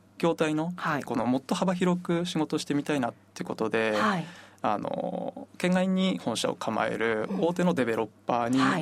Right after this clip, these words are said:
Speaker 1: 就職、
Speaker 2: うん。はい。
Speaker 1: あの、転職させてもらってですね、
Speaker 2: はい。
Speaker 1: そこで不動産のこの幅広い知識を得た、
Speaker 2: うーん。
Speaker 1: 資格とかもそこでこう、
Speaker 2: はい。
Speaker 1: 取得してですね、
Speaker 2: はい。
Speaker 1: あ、すごく、あの、お客様にとって一緒に一回の買い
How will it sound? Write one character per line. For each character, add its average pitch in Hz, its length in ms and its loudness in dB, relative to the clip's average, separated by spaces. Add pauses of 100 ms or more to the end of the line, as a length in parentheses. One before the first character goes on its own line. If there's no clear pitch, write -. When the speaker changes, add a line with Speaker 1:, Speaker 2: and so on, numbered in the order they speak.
Speaker 1:
就 - 220 -2
職、 - 380 -8
Speaker 2:
う 113 140 -2
ん。 - 20 -12
は - 60 0
い。 110 40 2
Speaker 1:
あ - 20 0
の、 107 120 -2
転 107 200 -6
職 - 160 -8
さ 110 100 -2
せ - 100 -6
て - 80 -6
も 107 120 0
ら 107 80 0
っ 170 260 -2
て 117 60 -2
で 110 100 0
す - 160 -4
ね、 - 100 -2
Speaker 2:
は - 60 -2
い。 - 100 -10 (300)
Speaker 1:
そ - 140 -4
こ 262 100 2
で 254 80 2
不 185 100 0
動 139 140 4
産 123 180 0
の 120 80 -2
こ 123 200 -2
の 117 380 0 (120)
幅 131 260 -2
広 143 200 0
い - 20 -6
知 131 160 -8
識 - 260 -4
を 131 180 0 (540)
得 170 160 0
た、 175 140 2
Speaker 2:
う 180 40 0
ー 190 280 -2
ん。 202 40 -2
Speaker 1:
資 196 100 -2
格 - 260 0
と - 80 -6
か 131 140 0
も 135 100 2
そ 131 140 0
こ 139 120 -2
で 160 300 -2
こ - 100 -6
う、 196 40 2
Speaker 2:
は 190 100 2
い。 180 240 -8
Speaker 1:
取 - 140 -8
得 - 320 -8
し - 100 -6
て 123 140 -6
で 107 100 -4
す - 140 -8
ね、 127 200 -4
Speaker 2:
は 185 200 0
い。 - 80 -6 (260)
Speaker 1:
あ、 143 100 0
す 139 200 -2
ご 185 160 0
く、 196 320 2
あ 120 60 0
の、 104 260 -4
お - 100 -10
客 110 140 -4
様 - 160 0
に - 20 -6
と 113 80 -2
っ - 20 -6
て - 80 -4
一 110 80 0
緒 - 180 0
に 135 100 4
一 - 20 -8
回 110 220 -2
の 110 60 -2
買 117 160 -2
い - 20 0